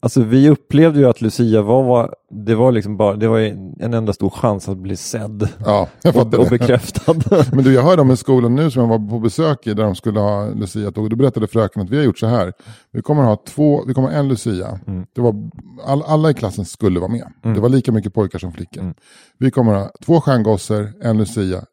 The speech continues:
Speaker 2: resten är tärnor.
Speaker 1: Ja.
Speaker 2: Pojkar som flickor.
Speaker 1: Ja.
Speaker 2: De är tärnor.
Speaker 1: Ja.
Speaker 2: Så har vi bestämt.
Speaker 1: Ja.
Speaker 2: Eh, och det är hårt. Det är ju an-, det är ju verkligen så här att gå helt åt andra hållet.
Speaker 1: Ja. Men jag tycker
Speaker 2: Inga tomtar eller pepparkaksgubbar,
Speaker 1: Nej.
Speaker 2: inget sånt.
Speaker 1: Nej, men jag, jag är ju lite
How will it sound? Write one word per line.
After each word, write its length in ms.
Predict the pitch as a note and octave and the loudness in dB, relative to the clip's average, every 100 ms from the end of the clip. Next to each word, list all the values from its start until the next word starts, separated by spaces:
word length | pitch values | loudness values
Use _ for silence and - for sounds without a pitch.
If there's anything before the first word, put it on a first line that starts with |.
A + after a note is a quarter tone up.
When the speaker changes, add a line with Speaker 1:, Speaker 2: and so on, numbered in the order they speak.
| F#2 | -6
Speaker 2:
resten 360 | G#2+ G2 - | -4 -4 -6
är 40 | F2+ | -6
tärnor. 400 | - F2 F#2 - _ - | -6 -8 -10 -14 _ -18
Speaker 1:
Ja. 60 | - - _ _ - | -18 -18 _ _ -4
Speaker 2:
Pojkar 360 | F#2+ - D3 | -4 -2 -4
som 180 | B2 A#2+ | -2 -4
flickor. 380 | - F#2+ - E2+ | -6 -12 -14 -4
Speaker 1:
Ja. 260 | A#2+ G2 A2 _ _ _ | -2 -2 -6 _ _ _
Speaker 2:
De 100 | G#2+ | -6
är 40 | A2+ | -4
tärnor. 280 | A2 A2 - _ _ | -4 -4 -8 _ _
Speaker 1:
Ja. 140 | A2 G2+ _ _ _ | -6 -6 _ _ _
Speaker 2:
Så 140 | - C#3+ | 0 2
har 60 | C#3+ | 2
vi 60 | |
bestämt. 420 | C3 - D3 - _ _ _ _ | 0 -2 -2 -4 _ _ _ _
Speaker 1:
Ja. 380 | A2 - _ A#2 | -20 -20 _ 0
Speaker 2:
Eh, 280 | A#2 A#2 A#2 | 2 2 2
och 100 | A2+ | 0
det 200 | B2 G#3 | 0 0
är 40 | E3 | -2
hårt. 280 | F#2 - - | -2 -8 -4
Det 100 | B2+ | 4
är 40 | D#3+ | 6
ju 180 | A#2+ | 6
an-, 260 | A2+ G#2+ B2 | 4 2 0
det 80 | C#3+ | 2
är 60 | |
ju 100 | B2+ | 4
verkligen 420 | A2 G#2 - C3+ A2 | 4 2 0 -2 0
så 100 | G2+ | -2
här 80 | |
att 80 | F2 | -4
gå 160 | F#2 E2 - | -6 -8 -6
helt 260 | A2 F2+ F#2+ | -6 -6 -6
åt 80 | |
andra 200 | G2+ F#2+ | -6 -4
hållet. 280 | F#2+ A2+ - - | -2 -4 -6 -4
Speaker 1:
Ja. 260 | G2+ F#2 - - - - | -4 -4 -8 -20 -20 -6
Men 140 | - C3+ | 0 4
jag 200 | F3 E3+ | 4 4
tycker 320 | E3 - C3+ | 0 4 6
Speaker 2:
Inga 100 | C3+ | 6
tomtar 360 | C#3+ D3+ C3 C3+ | 4 4 4 4
eller 100 | C3+ | 2
pepparkaksgubbar, 680 | A#2+ A2 A2+ G#2+ - A2 G2+ | 2 0 -2 -6 2 2 2
Speaker 1:
Nej. 80 | B2 | 0
Speaker 2:
inget 180 | A2 G#2 | -2 -4
sånt. 260 | G2 F#2+ - | -8 -10 -2
Speaker 1:
Nej, 120 | B2+ | 2
men 140 | C#3+ | 6
jag, 200 | D#3 F3+ - | 6 6 2
jag 300 | C#3+ D#3+ D#3+ | 2 4 4
är 40 | |
ju 120 | C3+ | 4
lite 180 | B2+ A#2 | 0 -4